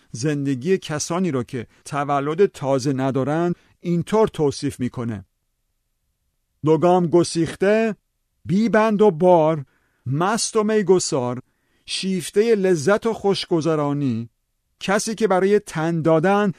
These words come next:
به شهوت و هرزگی سر از پا نمیشناسه، کسی که چنان برای عبادت یک بت از خود بیخوده که مثل محتویات چاه توالت سمت فاضلاب عیاشی و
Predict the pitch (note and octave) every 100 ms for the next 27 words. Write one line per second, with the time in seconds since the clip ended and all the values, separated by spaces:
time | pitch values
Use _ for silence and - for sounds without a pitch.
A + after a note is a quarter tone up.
0 | _ E3 - - D#3 C#3+ D3+ G3 G3 E3
1 | D3+ C3+ C3+ B2 C#3+ E3 F#3 - _ -
2 | - E3 D3 - D#3+ D#3 D3+ F#3+ G3 -
3 | C#3+ B2+ - A#2+ A2+ _ _ _ _ _
4 | - F3 G3 G3 F#3+ - E3 F#3 G#3 G3
5 | - _ - D#3 D#3+ F#3 G3+ G3+ - F3
6 | D3+ D#3 D3+ G3 G3 G#3 - B2 A2 F#3
7 | G#3+ - _ - D#3 - F#3+ F3 C#3 D#3+
8 | G3 G3+ G3 F3+ F3 G3+ - F#3 G3 -
9 | _ - D3+ D#3+ - D#3 D3 D3+ F3+ G3
10 | F3+ F3 F3 - _ _ - F3 F3+ F3
11 | - D#3+ C#3+ C#3+ F3+ F#3 - _ - -
12 | F#3 F#3+ G3 - D3 D3 C3 D3 F#3+ F3
13 | F#3 - D3+ C#3+ C3+ C3+ C3+ - F3 D3